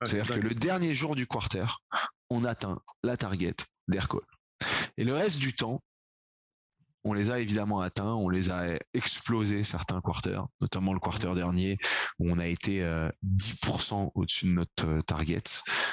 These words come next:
Speaker 2: euh, ce qui est, euh, ce qui est, ce qui est assez, assez gros. Et là, ce quarter encore, euh, on devrait, euh,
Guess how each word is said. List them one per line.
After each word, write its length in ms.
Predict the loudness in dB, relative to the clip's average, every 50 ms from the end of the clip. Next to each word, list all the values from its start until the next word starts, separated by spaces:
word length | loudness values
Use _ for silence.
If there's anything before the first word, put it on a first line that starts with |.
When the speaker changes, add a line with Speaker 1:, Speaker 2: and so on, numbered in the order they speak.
| -4 -4 -2
Speaker 2:
euh, 140 | -2 -2 0 -2 -2 -2 0 0 2 2
ce 160 | 0 0 0
qui 120 | -2 -2
est, 180 | 0 0 2 2
euh, 260 | 2 2 2 2 2 0 0 0 0 0 0 -2 -2 0 0
ce 160 | 0 0 0
qui 120 | 0 0
est, 80 | 0 0
ce 80 | 0 0
qui 100 | 0 0
est 80 | 0
assez, 240 | 0 0 -2 -2 -2 -2
assez 240 | -2 -2 0 0 2
gros. 240 | 2 2 2 2 2
Et 100 | 2 2
là, 120 | 0 0
ce 140 | 0 0 -2
quarter 360 | -2 -2 -2 -2 0 0 -2
encore, 440 | 0 0 0 0 0 0 -2 -2 -2 -2 -2 -2 0 0 -2 -2 -2 -4
euh, 260 | -4 -2 -2 0 0 0 0
on 140 | 0 0 0
devrait, 480 | 2 0 0 2 2 2 2 2 2
euh, 120 | 2 0